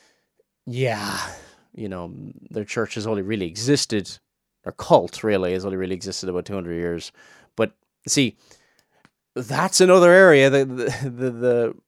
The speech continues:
where people have put political pragmatism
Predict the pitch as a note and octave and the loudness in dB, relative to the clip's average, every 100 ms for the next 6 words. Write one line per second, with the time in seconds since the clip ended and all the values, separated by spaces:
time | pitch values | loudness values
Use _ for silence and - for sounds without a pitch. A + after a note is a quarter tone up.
0 | _ _ _ _ _ C3+ C#3+ C#3+ F3+ F#3+ | _ _ _ _ _ 2 4 6 4 4
1 | D#3 - - D#3 _ _ _ _ _ _ | 2 2 2 0 _ _ _ _ _ _
2 | _ _ _ _ _ _ - D#3 F3 F3+ | _ _ _ _ _ _ -2 2 2 0
3 | D3 E3+ E3+ D#3+ C#3 - C3 A2 A2 D3+ | -2 0 0 0 -4 -2 -2 0 -2 -4